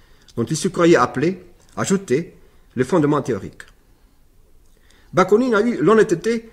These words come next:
de reconnaître cette supériorité intellectuelle de Marx, tout en restant fidèle à l'habitude romantique de penser le mouvement ouvrier en termes de conspiration et de coups de main. Mais il faut reconnaître que Bakounine a anticipé,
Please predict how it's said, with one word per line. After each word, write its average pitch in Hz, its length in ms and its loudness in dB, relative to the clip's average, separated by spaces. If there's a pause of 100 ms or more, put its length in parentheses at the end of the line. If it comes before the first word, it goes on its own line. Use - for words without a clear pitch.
(160)
de 151 80 2
reconnaître 196 480 0
cette 175 140 -2
supériorité 170 640 2
intellectuelle 139 460 -2
de 110 80 -4
Marx, - 560 -14 (380)
tout 135 140 -6
en 143 80 2
restant 151 320 0
fidèle 151 480 -2 (320)
à 135 60 -4
l'habitude 151 440 0
romantique 165 640 -2 (480)
de 120 60 -4
penser 180 420 0
le 117 60 -2
mouvement 151 320 -2
ouvrier 127 460 -6 (1080)
en 131 100 -4
termes 143 280 2
de 123 80 0
conspiration 135 760 -6 (240)
et 120 60 -6
de - 60 -8
coups 120 180 -8
de 107 60 -8
main. 92 200 -10 (1300)
Mais 170 120 2
il 202 80 -2
faut 285 160 0
reconnaître 226 600 0
que 151 80 -4
Bakounine 165 400 -2
a 156 120 0
anticipé, 175 640 -6